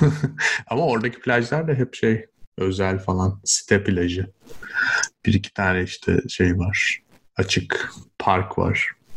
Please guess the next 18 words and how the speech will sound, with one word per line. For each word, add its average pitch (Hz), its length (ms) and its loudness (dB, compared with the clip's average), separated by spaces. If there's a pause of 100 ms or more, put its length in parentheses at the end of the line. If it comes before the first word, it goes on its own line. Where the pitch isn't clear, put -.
(300)
Milli 98 420 0
park. 98 420 -2 (1200)
Ee, 104 340 2
bugün 110 240 0
de 156 80 2
çok 165 240 -2
kalabalıktı 98 500 0
tabii 92 220 0
tahmin 98 300 2
edebileceğin 92 560 2
gibi. 95 220 4 (300)
Yani 90 180 0
dönüş 95 340 2
yolu 90 400 0
iki - 160 -10
katı - 240 2
sürdü 90 340 2
yani. 90 280 0